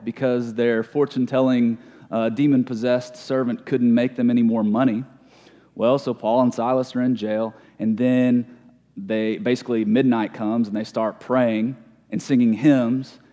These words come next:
God sends an earthquake, blows the doors to the prisons open, the shackles fall off their feet. A jailer comes in and starts just freaking out because he thinks all the prisoners are gone. Next thing you know,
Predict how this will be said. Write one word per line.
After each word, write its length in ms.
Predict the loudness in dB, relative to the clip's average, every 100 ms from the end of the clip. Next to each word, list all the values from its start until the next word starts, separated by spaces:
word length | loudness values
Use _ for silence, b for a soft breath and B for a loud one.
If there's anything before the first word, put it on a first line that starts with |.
| b
God 280 | -4 -2 0
sends 200 | 2 2
an 100 | 2
earthquake, 640 | 2 0 0 -2 -2 -2 -8 B -8
blows 320 | 0 4 4
the 80 | 2
doors 340 | 0 2 2
to 80 | -2
the 80 | -10
prisons 440 | -2 0 2 0
open, 360 | 2 0 -2 -6 B B B -12
the 80 |
shackles 520 | -6 0 0 0 -4 -2
fall 260 | 2 4
off 180 | 2 0
their 100 | -6
feet. 480 | -2 0 2 0 B B B B
A 80 | -8
jailer 500 | -2 2 4 4 2
comes 400 | 0 0 2 2
in 380 | 2 2 0 -4 -16 b b b b _ -4
and 140 | -4
starts 500 | 0 2 2 0 -8 -20 _ _ _ -20 _ -8
just 300 | -2 -2 -2 -16 _ _ _ -6
freaking 320 | 0 0 2 2
out 220 | 4 2
because 240 | -2 -2
he 60 | 0
thinks 260 | 2 2
all 120 | 0 -2
the 80 |
prisoners 480 | -2 -2 0 0 0
are 120 | -2
gone. 580 | -4 0 2 2 -2 -6 -12 b b b b -2
Next 240 | 0 2
thing 160 | 4 6
you 80 |
know, 420 | 6 4 2 -2